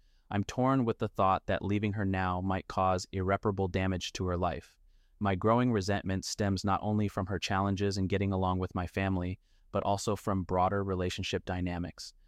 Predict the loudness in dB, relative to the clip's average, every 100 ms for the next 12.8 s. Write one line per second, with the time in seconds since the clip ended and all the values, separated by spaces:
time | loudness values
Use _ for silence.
0 | -20 -20 0 2 4 2 2 0 -2 -6
1 | -2 0 0 0 -2 -2 0 0 0 -2
2 | -2 -2 -2 -2 -2 0 0 -2 -2 0
3 | 0 0 -4 -10 _ _ _ -4 -2 0
4 | 0 2 -2 -2 -6 -4 0 2 2 0
5 | -2 0 -2 -2 -4 -2 0 0 -2 -6
6 | -6 -8 -6 -4 -4 -4 -4 -4 -4 -8
7 | -10 -12 -14 -16 -20 -20 -10 0 2 4
8 | 2 2 0 0 -2 0 -4 -4 -10 _
9 | _ -8 -4 -2 2 2 4 2 2 2
10 | 2 0 0 2 2 2 2 0 0 0
11 | 0 0 -2 -6 -8 -4 -2 0 0 0
12 | 0 0 -2 -2 -4 -2 -2 -4